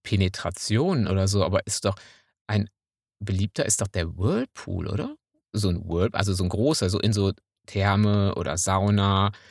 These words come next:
oder Schwulensauna, wo dann alle so nebeneinander sitzen, wie,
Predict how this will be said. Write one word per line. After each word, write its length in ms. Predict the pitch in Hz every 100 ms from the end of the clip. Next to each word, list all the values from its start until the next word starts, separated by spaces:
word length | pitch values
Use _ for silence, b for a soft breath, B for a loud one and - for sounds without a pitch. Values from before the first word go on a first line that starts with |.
| b b b b _
oder 260 | 104 - - _
Schwulensauna, 1300 | - - - 92 135 139 127 117 110 110 113 110 107
wo 80 | 98
dann 140 | 92
alle 180 | - 107
so 120 | 107
nebeneinander 600 | 98 95 90 82 87 131 160
sitzen, 440 | 175 - 190 147
wie, 460 | 123 120 120 120